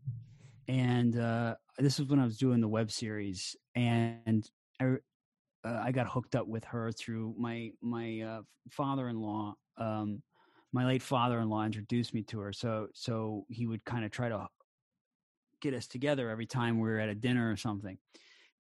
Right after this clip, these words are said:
to start talking. And I remember she was, like,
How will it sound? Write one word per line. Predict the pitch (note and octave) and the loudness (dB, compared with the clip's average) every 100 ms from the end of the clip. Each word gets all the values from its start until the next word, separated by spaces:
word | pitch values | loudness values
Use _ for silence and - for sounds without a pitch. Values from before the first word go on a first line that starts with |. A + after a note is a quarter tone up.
| _ | _
to | - | -12
start | - B2 G#2+ | -2 -2 0
talking. | B2 C3 C3 G2+ G#2+ | 2 2 0 -4 -6
And | A#2 | -4
I | B2 | 0
remember | C3+ C#3+ F#3+ G#3 F#3 D#3+ B2 - _ _ _ _ _ | 4 4 4 2 2 0 -2 -10 _ _ _ _ _
she | - - - | -8 -4 2
was, | C#3+ C3+ A#2+ | 4 4 2
like, | A#2 G2 G2+ | -2 -4 -6